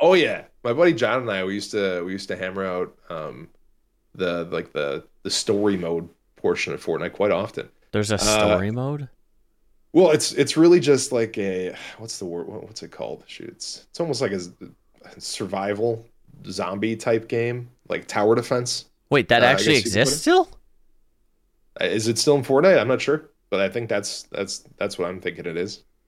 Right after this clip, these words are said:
Speaker 2: So when the game first came out, a buddy of mine was just like, "Hey, there's this game Fortnite. You should try it on my computer." I'm like, "Okay." And then I'm like, "What do you do?" He's like, "You run around, build things, and you kill zombies and try and survive as long as you can." I'm like, "This is gonna be fucking awesome if they
Speaker 1: Yeah.
Speaker 2: fix some of this bullshit."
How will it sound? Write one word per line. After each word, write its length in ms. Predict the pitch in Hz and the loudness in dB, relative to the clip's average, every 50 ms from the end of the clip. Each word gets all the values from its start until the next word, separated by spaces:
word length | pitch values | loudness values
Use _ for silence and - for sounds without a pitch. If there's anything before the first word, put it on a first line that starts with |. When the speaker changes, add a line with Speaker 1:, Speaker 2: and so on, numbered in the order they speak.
| _ _ - | _ _ -8
Speaker 2:
So 160 | - - 147 | -2 0 2
when 100 | 160 165 | 2 4
the 80 | 170 170 | 2 0
game 300 | 135 - 135 147 185 202 | 2 2 2 2 2 0
first 320 | - - 127 147 156 - - | 0 0 0 0 0 -2 -4
came 180 | - 123 117 | -2 0 2
out, 300 | 123 120 98 85 78 - _ - | 2 2 2 2 0 -4 _ -8
a 80 | 101 | -6
buddy 300 | 95 - 110 113 131 131 | -2 2 2 2 2 2
of 60 | 127 113 | 0 0
mine 200 | 95 87 85 85 | -2 -2 -2 -4
was 140 | 85 87 | -6 -6
just 160 | 98 95 90 98 | -6 -6 -4 -4
like, 140 | 92 85 | -4 -4
"Hey, 280 | 85 101 113 110 90 - - | -2 0 0 2 0 0 -4
there's 180 | - 95 98 - | -6 -6 -6 -6
this 100 | 107 95 | -6 -4
game 200 | - 120 117 107 | -2 -2 -2 0
Fortnite. 400 | - 104 104 98 98 95 82 76 | 0 0 0 0 0 -4 -4 -4
You 80 | 82 | -6
should 160 | 90 - 92 - | -6 -6 -6 -2
try 180 | - 104 98 | 2 2 2
it 60 | 95 | 2
on 80 | 95 92 | 2 0
my 100 | 90 87 | -4 -6
computer." 300 | - 87 80 - 104 95 | -6 -8 -6 -2 -2 -2
I'm 80 | 87 80 | -2 -2
like, 160 | 78 - - | -4 0 2
"Okay." 420 | 123 139 131 - 104 92 90 92 | 2 2 4 4 4 4 2 2
And 160 | - - 101 | 0 -2 -2
then 80 | 104 104 | -2 -2
I'm 60 | 104 | -2
like, 140 | 104 98 98 | -2 -4 -2
"What 100 | 101 113 | -2 0
do 60 | 131 | 0
you 60 | 123 | 0
do?" 140 | 92 117 123 | 0 0 0
He's 140 | 107 82 90 | 0 0 -2
like, 180 | 92 85 82 95 | -4 -6 -4 -4
"You 80 | 92 | 0
run 160 | 95 110 120 | 0 2 2
around, 320 | 123 120 117 113 110 104 98 | 2 2 2 2 0 0 2
build 240 | 113 107 107 95 - | 2 2 2 2 0
things, 300 | - 104 101 98 92 - | 0 0 0 0 -4 -4
and 100 | 98 92 | -4 -4
you 80 | 90 | -4
kill 220 | - - 117 107 98 | -2 0 0 0 2
zombies 440 | 104 95 98 101 95 87 85 80 | 2 2 2 2 0 0 -2 -4
and 80 | 90 85 | -4 -4
try 200 | - 98 92 90 | 0 0 0 0
and 100 | 90 80 | 0 -2
survive 600 | - - - - - - 95 82 90 90 90 82 | -4 -8 -10 -10 -6 -4 0 2 4 4 4 2
as 100 | 82 82 | 0 -4
long 220 | 87 87 90 90 87 | -2 -2 -2 -2 -4
as 80 | 82 | -8
you 40 | 82 | -8
can." 280 | - - 92 90 78 69 | -4 -2 -2 -2 -2 -4
I'm 100 | 76 87 | -6 -6
like, 140 | 98 98 - | -6 -4 -4
"This 180 | 214 233 - | -4 -4 -2
is 100 | 254 185 | -4 -2
gonna 200 | - - 147 110 | 0 0 -2 -2
be 80 | 107 110 | -2 -4
fucking 340 | - - 175 156 - 165 170 | -2 -2 -2 0 0 -2 0
awesome 340 | 202 247 269 262 - - | 0 0 -2 -2 -4 -4
if 140 | 123 107 - | -4 -4 0
they 120 | - 120 107 | 0 0 0
Speaker 1:
Yeah. 80 | - - - - - - - - - 175 | 0 -4 -10 -20 -20 -20 -20 -8 -2 0
Speaker 2:
fix 180 | 185 190 - | 0 0 2
some 140 | - 180 160 | 0 0 0
of 80 | 151 143 | 0 0
this 100 | 143 127 | -2 2
bullshit." 500 | - 202 240 233 - - 135 92 - | 2 4 4 2 2 0 -2 -2 -2